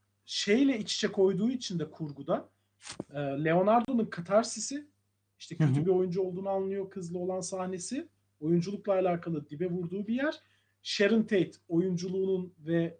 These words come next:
Speaker 1: ününün keyfini sürüyor. Leonardo'nun dibe vurduğu sahnede, e, geri döndüğümüzde Leonardo hemen geri döndüğümüzde değil, oradaki sekansın devamında işte oyunculuğunu geliştirip iyi bir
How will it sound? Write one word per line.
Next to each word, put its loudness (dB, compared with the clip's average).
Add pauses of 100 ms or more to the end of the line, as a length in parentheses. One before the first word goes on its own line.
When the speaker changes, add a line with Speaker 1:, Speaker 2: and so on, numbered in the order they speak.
Speaker 1:
ününün 2
keyfini -6
sürüyor. -4 (300)
Leonardo'nun 0
dibe 0
vurduğu -2
sahnede, 0 (580)
e, 2 (360)
geri 4
döndüğümüzde 2 (540)
Leonardo 2 (180)
hemen 2
geri 2
döndüğümüzde -2
değil, -4 (120)
oradaki -4
sekansın -6
devamında -2 (480)
işte -8 (100)
oyunculuğunu 2 (200)
geliştirip -2 (240)
iyi 4
bir 2